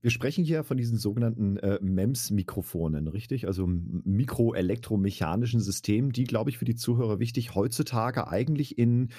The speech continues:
sehr vielen mobilen Endgeräten verbaut werden, wie zum Beispiel eben Smartphones. Ähm, aber genau wie du sagst, für,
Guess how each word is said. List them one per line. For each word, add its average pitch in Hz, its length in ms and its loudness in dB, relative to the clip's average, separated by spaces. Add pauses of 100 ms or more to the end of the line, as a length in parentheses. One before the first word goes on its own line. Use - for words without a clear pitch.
(240)
sehr 107 320 2
vielen 131 280 4
mobilen 120 360 4
Endgeräten 113 640 0
verbaut 104 460 0
werden, 147 260 0
wie 120 80 0
zum - 160 -2
Beispiel 120 320 0
eben 107 160 2
Smartphones. 175 920 -4
Ähm, 107 340 2
aber 104 180 2
genau 104 260 4
wie 113 80 2
du 107 80 4
sagst, 104 320 -2
für, 104 380 2